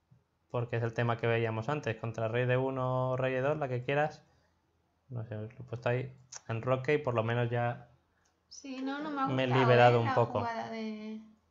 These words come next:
Speaker 1: Esa puede ser,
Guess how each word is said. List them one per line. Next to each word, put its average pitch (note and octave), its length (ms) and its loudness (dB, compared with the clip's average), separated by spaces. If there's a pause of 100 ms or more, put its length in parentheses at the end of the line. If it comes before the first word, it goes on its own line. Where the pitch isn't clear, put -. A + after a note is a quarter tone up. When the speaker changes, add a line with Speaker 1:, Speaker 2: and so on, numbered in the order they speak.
(2500)
Speaker 1:
Esa C#3 280 -4
puede C3 240 2
ser, F3 320 2